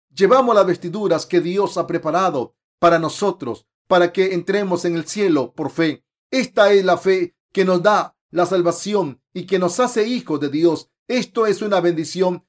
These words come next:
aunque mis sermones hablen de muchos temas distintos con el pasaje de las Escrituras de hoy, es imperativo que predique sobre las vestiduras con las que nuestro Señor nos ha vestido.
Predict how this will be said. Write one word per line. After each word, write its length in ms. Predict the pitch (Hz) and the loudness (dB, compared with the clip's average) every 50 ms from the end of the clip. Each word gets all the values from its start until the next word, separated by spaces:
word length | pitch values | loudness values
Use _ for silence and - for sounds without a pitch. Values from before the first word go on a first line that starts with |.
| _ _ _ | _ _ _
aunque 300 | 170 175 180 180 196 185 | 0 0 0 0 -2 -2
mis 140 | 180 175 | -2 -2
sermones 580 | 175 185 175 170 196 220 214 208 202 175 - - | -2 -2 -2 0 0 0 0 0 -2 -4 -4 -4
hablen 540 | _ 220 226 220 190 175 160 143 123 110 _ _ _ _ | _ 4 4 4 4 2 -2 -2 -4 -10 _ _ _ _
de 160 | 143 170 180 | 2 2 4
muchos 340 | 214 269 247 - 247 208 - | 4 2 -2 -2 -4 -4 0
temas 320 | - 247 240 220 190 165 | 0 0 0 2 0 0
distintos 680 | 151 156 143 - 180 180 175 170 - 170 147 131 - _ _ _ _ | 0 -2 -6 -4 -4 -4 -4 -2 -2 -4 -4 -4 -8 _ _ _ _
con 200 | - 180 180 175 | 0 0 2 4
el 120 | 175 170 | 2 2
pasaje 460 | 175 170 160 - 202 202 180 185 185 | 2 -2 -2 0 0 0 0 0 -2
de 80 | 175 170 | 0 0
las 160 | 165 160 147 | 0 0 0
Escrituras 420 | 170 165 156 - 180 185 175 170 - | 0 -2 -2 -2 0 2 2 2 4
de 120 | 170 170 | 4 4
hoy, 280 | 180 190 185 175 175 _ _ _ _ | 4 2 0 -2 -6 _ _ _ _
es 200 | - 214 190 - | -4 -2 -2 -2
imperativo 840 | 240 226 185 - 220 208 202 190 196 233 226 208 160 143 131 117 - _ _ _ _ | -4 -6 -4 -2 0 2 2 0 0 -6 -6 -2 -2 -2 -2 -4 -8 _ _ _ _
que 120 | _ 202 185 | _ -2 0
predique 520 | 180 190 180 196 262 247 - - 170 151 | 2 2 2 2 0 -2 -2 -2 -4 -4
sobre 240 | - - 180 170 165 | -2 0 0 2 4
las 120 | 170 170 | 2 2
vestiduras 720 | 160 165 - - 175 175 190 196 185 175 180 - - _ _ _ _ _ | 0 0 -2 -2 -2 0 0 2 2 2 2 0 -2 _ _ _ _ _
con 140 | - 190 | 0 2
las 140 | 180 170 - | 2 2 0
que 140 | - - 185 | 0 -2 -2
nuestro 320 | 175 180 180 175 - 180 | 0 0 -2 -2 -4 -8
Señor 540 | 170 - 175 165 170 185 196 202 196 175 - _ _ _ | -2 -2 -2 0 2 2 2 0 0 -4 -8 _ _ _
nos 220 | - 165 180 180 | -6 -4 -2 0
ha 80 | 180 170 | 0 2
vestido. 640 | 165 170 - - - 208 185 156 131 113 104 - | 2 0 -2 -2 -6 -4 -2 -2 -2 -4 -4 -8